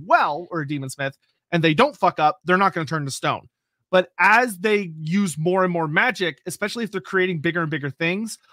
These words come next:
like, take the, uh, the big Kadai, the Kadai Destroyer, for instance. A lot of Chaos Sorcerer Prophets do not survive the experience of trying to create one because it requires so much magic channeling through your body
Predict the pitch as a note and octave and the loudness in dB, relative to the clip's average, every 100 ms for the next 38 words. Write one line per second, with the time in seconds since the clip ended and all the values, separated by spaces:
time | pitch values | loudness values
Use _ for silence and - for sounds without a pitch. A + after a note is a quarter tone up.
0 | _ F3+ F3+ - A3+ - A3 G#3 G3 F#3 | _ 0 0 0 -2 -2 -6 -4 -2 0
1 | E3 D#3+ C#3+ D#3+ C#3 G3+ E3+ - F#3 D3+ | 0 0 -2 -4 2 2 2 -4 -4 -4
2 | B2 - A3 A#3 F#3 - F#3+ E3+ C#3 C3+ | -4 -4 2 2 2 -2 -2 0 -2 -6
3 | B2 - A#2+ - - _ _ F3 A3+ C4 | -8 -10 -14 -14 -20 _ _ 2 4 4
4 | A#3+ A#3 A#3+ A3+ A3+ - G3+ F#3+ F3+ D#3 | 0 0 0 0 -4 -6 0 0 0 -2
5 | F#3+ F3 F#3 - - F3+ D3+ D#3 E3 F3 | 0 2 2 0 -2 -2 -2 2 4 4
6 | E3 D#3+ D3 - - F#3 E3+ D#3 C3+ - | 0 -4 -6 -8 -8 -4 -2 -4 -8 -10
7 | D3+ - D#3+ C#3+ C#3 - F#3 G3 D3+ C3 | -14 -4 -4 -4 -8 -2 -2 -2 -4 -6
8 | A2+ _ _ _ E3 F3+ F3+ F3+ - A3+ | -8 _ _ _ -2 0 0 -4 2 4
9 | G#3 F3 - - D#3+ G#3 A#3+ B3 B3 A#3+ | 4 2 -6 -6 -4 0 0 0 0 -2
10 | A#3 F#3 F#3 G3+ G#3+ F#3+ F#3 - F3 F3+ | -2 -4 0 0 0 -4 -8 -6 -4 -2
11 | F#3 E3+ F3 D#3 C#3 A#3 B3 F#3 D#3+ D3 | -4 -2 -2 -2 0 4 4 2 -2 -8